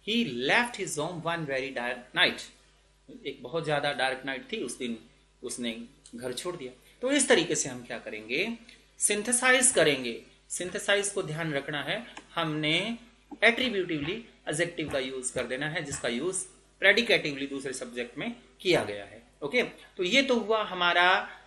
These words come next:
अ, synthesize करने का तरीका। अब हम बात कर लेंगे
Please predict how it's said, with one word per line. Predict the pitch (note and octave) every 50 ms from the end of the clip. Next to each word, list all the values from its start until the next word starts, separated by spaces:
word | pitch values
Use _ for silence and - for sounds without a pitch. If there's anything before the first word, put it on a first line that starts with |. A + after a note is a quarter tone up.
| _ -
अ, | E3 D#3+ D#3+ D#3 D#3 D#3
synthesize | D3+ - E3+ E3 D#3+ F3+ D#3+ - E3+ F3+ G3+ G#3 -
करने | - F3+ E3+ E3 E3 E3
का | E3 D3+
तरीका। | D3+ - C#3+ C#3+ C#3 A#2+ - B2+ C#3 D3+ - - - - - -
अब | - G#3
हम | G3+ A3 A3+ G#3+
बात | F3+ F3+ F3+ G3 F#3 -
कर | F3+ E3
लेंगे | D#3 D#3 D3+ D3+ D3+ D#3+ F#3 G3+ -